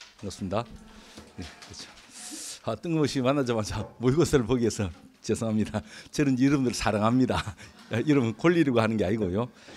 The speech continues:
그러니까 우리가 앞으로 해야 될 내용들이 무엇인지를 또 내가 무엇을 공부해야 될지를 방향을 말씀드리기 위해서 먼저 모의고사를 봤-,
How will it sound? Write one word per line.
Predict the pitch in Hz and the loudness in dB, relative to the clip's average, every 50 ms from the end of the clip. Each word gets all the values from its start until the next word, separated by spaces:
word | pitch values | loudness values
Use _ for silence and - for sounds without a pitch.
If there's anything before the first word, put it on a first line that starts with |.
| - - | -10 -6
그러니까 | - 113 | -4 -2
우리가 | 113 127 147 147 147 165 | 0 2 2 4 4 2
앞으로 | 170 - - 156 139 | 0 0 0 0 2
해야 | 117 156 160 | 2 2 2
될 | 135 139 117 | 2 2 2
내용들이 | 101 101 104 113 117 110 117 104 95 | 2 2 0 0 0 -2 -2 -4 -4
무엇인지를 | 87 85 92 104 104 - 147 139 123 101 85 80 - | -4 -2 -4 -4 -4 -4 -4 -4 -4 -6 -6 -8 -8
또 | - 107 | -8 -6
내가 | 92 107 110 110 107 - | -2 0 0 0 -2 -4
무엇을 | 110 95 98 113 120 - 156 139 | -6 -2 -2 0 0 2 0 0
공부해야 | - - 110 107 131 139 127 | 0 0 0 0 0 0 0
될지를 | 135 123 - - 98 92 | 0 -2 -2 -4 -6 -6
방향을 | 85 - 92 104 131 143 135 110 92 - - - _ - - | -6 -6 -4 -2 -2 0 -2 -2 -4 -6 -12 -20 _ -12 -10
말씀드리기 | 98 92 - 117 107 110 110 104 | -8 -8 -8 -6 -4 -4 -2 -2
위해서 | 98 87 - - 87 | -4 -4 -6 -8 -10
먼저 | 82 85 92 92 98 | -8 -8 -6 -6 -4
모의고사를 | 87 90 107 110 95 87 82 | -4 -2 -2 -2 -2 -4 -6
봤-, | - 85 80 - | -8 -10 -10 -12